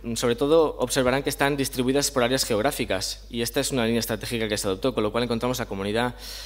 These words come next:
de, em, socorro de Valencia y la comunidad de socorro de, eh, Valladolid.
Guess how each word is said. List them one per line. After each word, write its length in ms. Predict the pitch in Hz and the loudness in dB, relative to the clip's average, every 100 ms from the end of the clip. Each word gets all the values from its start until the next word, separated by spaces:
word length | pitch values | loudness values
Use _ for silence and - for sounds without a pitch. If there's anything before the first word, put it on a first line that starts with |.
| - | -12
de, 680 | - 113 123 131 87 101 98 | -4 2 4 2 0 -2 -2
em, 340 | 101 101 98 | -4 -6 -6
socorro 380 | 95 104 - 120 | -6 -4 0 0
de 80 | 110 | 2
Valencia 400 | 123 139 139 151 | 0 0 -2 -4
y 40 | |
la 120 | 123 107 | -2 -4
comunidad 360 | 104 107 107 | -4 -4 -2
de 80 | 120 | -2
socorro 500 | - 110 110 113 127 | -4 -4 -4 0 2
de, 260 | 117 131 131 - - - - | 2 2 0 -10 -16 -16 -8
eh, 240 | 104 101 98 | -4 -4 -2
Valladolid. 460 | 101 95 123 139 | -2 0 0 -2